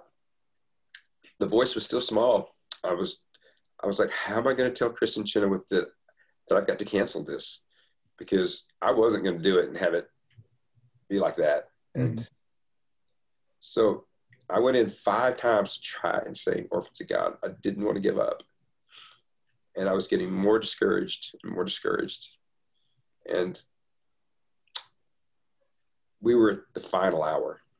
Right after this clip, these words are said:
Speaker 1: I mean, we were at the, at the goalpost
Speaker 2: Yeah.
Speaker 1: at this point. And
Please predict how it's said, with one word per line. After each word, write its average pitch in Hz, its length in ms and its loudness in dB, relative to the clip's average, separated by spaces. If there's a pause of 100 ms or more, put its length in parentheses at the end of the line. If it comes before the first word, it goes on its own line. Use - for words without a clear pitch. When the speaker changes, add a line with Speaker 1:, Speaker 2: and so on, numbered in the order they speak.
(440)
Speaker 1:
I - 60 -4
mean, 90 240 -4 (160)
we 98 140 0
were 92 220 0
at 87 160 -2
the, - 120 -12 (200)
at 90 100 2
the 85 80 0
goalpost 82 720 0 (280)
Speaker 2:
Yeah. 123 100 2
Speaker 1:
at - 80 -6 (240)
this - 100 -8
point. 95 380 2
And 87 220 0